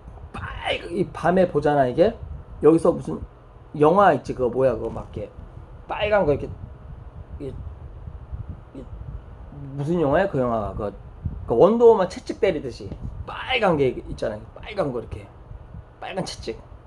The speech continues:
불, 불, 불 채찍 뭐냐. 그렇게 변해버려, 이게. 만지면 만질수록 그냥 쫙. 그냥 그리고 촌농처럼 우수숙 떨어져, 막 촌농처럼.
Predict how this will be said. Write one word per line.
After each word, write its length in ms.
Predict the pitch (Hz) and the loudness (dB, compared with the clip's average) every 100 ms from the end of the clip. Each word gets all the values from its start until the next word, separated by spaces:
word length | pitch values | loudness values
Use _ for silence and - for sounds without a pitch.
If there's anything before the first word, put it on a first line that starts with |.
| - - | -18 0
불, 260 | 170 151 | 4 4
불, 220 | - 175 180 - | 4 2 2 0
불 460 | 185 196 170 139 | 4 6 6 4
채찍 320 | - 185 156 | -2 -8 -6
뭐냐. 300 | 131 120 104 - - - - - | -4 -4 -8 -10 -16 -20 -18 -10
그렇게 240 | - 175 - | -2 -2 0
변해버려, 560 | - 151 170 127 110 | 4 8 8 6 2
이게. 220 | 101 95 98 - - - | -4 -10 -16 -18 -20 2
만지면 480 | 151 220 220 208 131 | 4 4 2 0 2
만질수록 520 | 113 180 190 139 - | 0 -2 -2 -6 -6
그냥 220 | 120 104 - | -8 -8 0
쫙. 160 | 233 - - - - | 0 0 -6 -16 -14
그냥 160 | - 123 | -8 -2
그리고 220 | 151 143 - - - - - | 0 0 -2 -16 -18 -20 -14
촌농처럼 640 | - 302 294 - 196 113 | -4 2 2 2 0 0
우수숙 540 | 117 175 185 208 - - | 2 4 4 2 -2 2
떨어져, 240 | 226 175 | 4 4
막 120 | 120 | 0
촌농처럼. 420 | - - - - | -6 -8 -8 -10